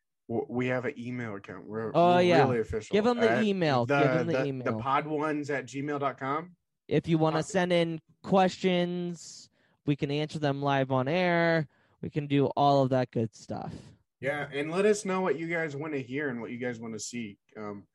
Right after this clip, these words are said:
Speaker 1: we, I mean, this is brand new to us, so we definitely wanna know what you guys want, 'cause at
Speaker 2: Yeah.
Speaker 1: the end of the day, that's what I think is most important. Well, us having fun is what's most important,
Speaker 2: Oh, yeah,
Speaker 1: but,
Speaker 2: absolutely.
Speaker 1: but
Speaker 2: And
Speaker 1: we
Speaker 2: I, and
Speaker 1: definitely wanna see what you guys wanna see, too.
Speaker 2: Yeah,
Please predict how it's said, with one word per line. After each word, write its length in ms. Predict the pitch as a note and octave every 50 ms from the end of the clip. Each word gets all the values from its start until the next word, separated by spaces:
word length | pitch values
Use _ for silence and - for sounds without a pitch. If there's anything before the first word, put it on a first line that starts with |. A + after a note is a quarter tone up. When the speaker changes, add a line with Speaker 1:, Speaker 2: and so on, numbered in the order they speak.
| _ _ _ _ _ _ _ _ _
Speaker 1:
we, 380 | A#2+ A#2+ A#2+ B2 B2 A#2+ - - -
I 20 |
mean, 160 | C3 C#3 C3 B2
this 220 | B2+ B2 - -
is 80 | A#2+ A2
brand 420 | - - A#2 B2 B2 B2 A#2+ A#2+
new 140 | A#2 A#2+ A#2
to 140 | A2+ A2 G#2+
us, 220 | A2 G#2 - -
so 220 | - A2 G#2 G#2
we 140 | G#2 G#2+ A2
definitely 840 | G2+ A2 G#2+ G2+ - - A2+ A#2 - - A2+ A2+ A2+ A2 A2 G#2 - _ _ _ D3+ _ _ _ _ _ -
wanna 180 | A#2+ B2 B2
know 100 | B2 A#2+
what 180 | A#2 A#2 G#2+ -
you 200 | A2+ A2+ A#2+ B2+
guys 280 | C3 A#2+ A2+ G#2 G2+
want, 400 | G#2 G#2 G2+ G2+ F#2+ F2+ - _
'cause 140 | - G#2+ G2+ A2+
at 140 | - -
Speaker 2:
Yeah. 140 | D#3 F3+ G#3
Speaker 1:
the 60 | G3 A2
end 60 | A2
of 60 | G#2
the 60 | G2+ G2+
day, 200 | G#2+ G#2+ A2 A2
that's 340 | G#2+ G#2 G#2 - - - _ _ _ _
what 240 | A2 A2 G#2 - - - -
I 100 | A2 G#2+
think 240 | G#2 - G#2+ G2+ G#2
is 340 | G#2 G2+ G2+ - - - - _ _ _ _ _ -
most 260 | A2+ A2 G#2+ - -
important. 520 | A2 G#2 G2 G#2+ A2 G#2 F#2+ G#2 G2+ - - _ -
Well, 400 | B2+ C3+ C3 B2 A#2+ A#2+ - - - - _ _ _ _
us 120 | C#3 D3 D#3
having 260 | D#3 C#3+ B2+ A2+ G#2+
fun 220 | - A2+ A2 A2
is 120 | G#2+ G2+ G2+
what's 200 | G#2 F#2+ - -
most 300 | G#2 G2+ G2 G2 - -
important, 280 | G2+ G2 G2 - B3 C4+
Speaker 2:
Oh, 40 | C4+
yeah, 180 | C4+ C#4 C4 G3+
Speaker 1:
but, 40 | E3+
Speaker 2:
absolutely. 680 | E3+ - - F3 G3 A#3 C4+ C4+ G#3+ E3 B2+ A#2+ G#2+
Speaker 1:
but 280 | A#2 A#2+ - _ _ G#2
Speaker 2:
And 40 | G#2
Speaker 1:
we 40 | G#2+
Speaker 2:
I, 40 | A2
and 60 | A2+
Speaker 1:
definitely 200 | - - A2+ A2
wanna 280 | A2 G#2+ G#2+ G#2 G2+ - - _
see 160 | - - C3+
what 140 | B2 A#2+ A#2
you 100 | A#2+ A#2
guys 200 | A#2 A2+ G#2+ G#2
wanna 180 | A2 G#2+ G#2 G#2
see, 160 | - G2+ G2+
too. 340 | - - G2 F#2 - - - _ _ -
Speaker 2:
Yeah, 240 | F#3+ A#3+ B3+ F#3+